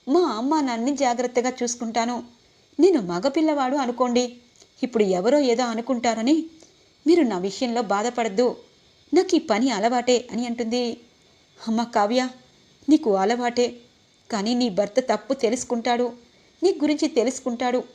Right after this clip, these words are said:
ఖచ్చితంగా అల్లుడు గారు వస్తారు, అప్పటిదాకా నువ్వు ఇలాంటి పనులు చెయ్యొద్దు" అని అంటుంది. "అమ్మా, నా భర్తకి ఇలాంటి పనులు చేయడం మూలాన కోపం రాలేదు,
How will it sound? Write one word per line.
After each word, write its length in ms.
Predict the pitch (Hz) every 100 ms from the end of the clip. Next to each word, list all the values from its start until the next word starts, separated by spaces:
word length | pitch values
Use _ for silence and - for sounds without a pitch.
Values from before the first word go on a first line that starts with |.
| _ _ _ _ -
ఖచ్చితంగా 580 | 254 254 233 214 220 285 277 - _ _ -
అల్లుడు 300 | 349 370 294
గారు 220 | 247 226
వస్తారు, 460 | 233 214 - 247 254 - - _ _ _ -
అప్పటిదాకా 560 | 233 240 226 226 226
నువ్వు 200 | 254 233
ఇలాంటి 320 | 240 240 233 247
పనులు 300 | 233 220 254
చెయ్యొద్దు" 460 | - 220 254 196 247 -
అని 140 | 233
అంటుంది. 380 | 240 226 220 240 233 240 _ _ _ _
"అమ్మా, 300 | - 214 262 262 - - _ _ _ -
నా 140 | 269
భర్తకి 440 | 180 190 180 277 302
ఇలాంటి 240 | 285 254
పనులు 280 | 254 240 262
చేయడం 280 | 269 233 247 262
మూలాన 300 | 240 240 269
కోపం 340 | - 254 262 254
రాలేదు, 420 | 226 233 247 240